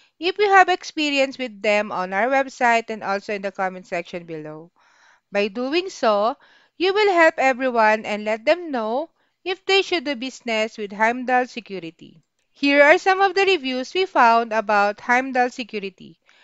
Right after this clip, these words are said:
I will read it out to you. Here is a review by Wit. He says,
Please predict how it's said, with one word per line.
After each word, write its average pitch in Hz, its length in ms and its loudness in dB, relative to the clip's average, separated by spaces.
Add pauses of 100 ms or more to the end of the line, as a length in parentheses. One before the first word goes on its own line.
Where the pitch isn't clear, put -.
(260)
I 254 140 4
will 277 220 -2
read 269 180 -4
it 262 160 -8
out 196 240 -2
to 202 80 -10
you. 156 300 -16 (960)
Here 370 240 4
is 415 160 2
a 415 180 4
review 262 320 -2
by 196 240 -2
Wit. 170 280 -12 (280)
He - 360 -2
says, 214 520 2